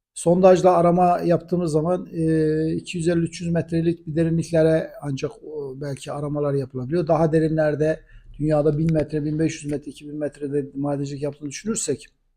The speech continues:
o yüzden madencilik potansiyelimiz artıyor. Ee, Doğu Güneydoğu'da gene dağlık kesimlerdeki, e, yeraltı kaynaklarının tam olarak tespiti, e,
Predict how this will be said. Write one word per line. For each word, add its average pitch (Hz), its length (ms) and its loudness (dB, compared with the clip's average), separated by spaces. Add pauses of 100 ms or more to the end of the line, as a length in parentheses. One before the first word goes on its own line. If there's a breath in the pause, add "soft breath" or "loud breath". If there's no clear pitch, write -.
(1300)
o 156 60 -2
yüzden 160 300 0
madencilik 165 460 0
potansiyelimiz 165 540 -2
artıyor. 185 540 2 (1160)
Ee, 156 40 -4
Doğu 151 500 4
Güneydoğu'da 160 680 6
gene 156 480 0
dağlık 156 360 0
kesimlerdeki, 151 760 -2
e, 160 320 0 (380)
yeraltı 147 380 -4
kaynaklarının 151 720 -4 (540)
tam 160 160 -2
olarak 160 300 2
tespiti, 160 520 -2
e, 180 300 4